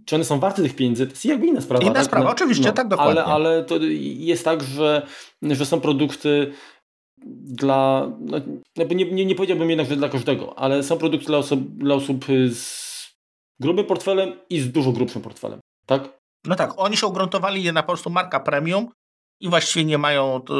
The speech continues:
Speaker 2: nawet te kwestie konsumenckie, te, te wejściowe, bazowe produkty raczej są z wyższej półki, tak? To nie ma, nie ma czegoś takiego, co
Speaker 1: No
Speaker 2: jest
Speaker 1: tak, bo wiesz, z drugiej strony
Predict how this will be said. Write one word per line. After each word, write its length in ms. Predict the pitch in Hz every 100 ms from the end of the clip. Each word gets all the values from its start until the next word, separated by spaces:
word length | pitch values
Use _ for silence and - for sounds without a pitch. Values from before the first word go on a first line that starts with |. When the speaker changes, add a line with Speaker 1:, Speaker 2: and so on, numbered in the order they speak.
| 135 131 127 -
Speaker 2:
nawet 320 | 147 165 156
te 80 | -
kwestie 300 | - 135 -
konsumenckie, 680 | 120 127 - 120 110 - -
te, 200 | 101 95 - _ _ _ _ -
te 160 | 117 120 117 - 139 127 - -
wejściowe, 580 | 123 139 - 151 120 110
bazowe 540 | 110 131 123 131 123
produkty 680 | 120 123 123 120 - 175 233 - _ _ _ _
raczej 300 | 180 180 170
są 160 | 127 131
z 60 | 117
wyższej 300 | 104 - 85
półki, 300 | 82 78 -
tak? 180 | 160
To 100 | -
nie 160 | 160 160
ma, 200 | 135 123 -
nie 180 | 143
ma 120 | 120 113
czegoś 360 | 110 107 98
takiego, 360 | - 90 101 101
co 140 | -
Speaker 1:
No 60 | 101
Speaker 2:
jest 220 | 98 175
Speaker 1:
tak, 220 | 180 170
bo 220 | 139 151
wiesz, 200 | - 139
z 60 | -
drugiej 220 | 139 135
strony 300 | 135 143 139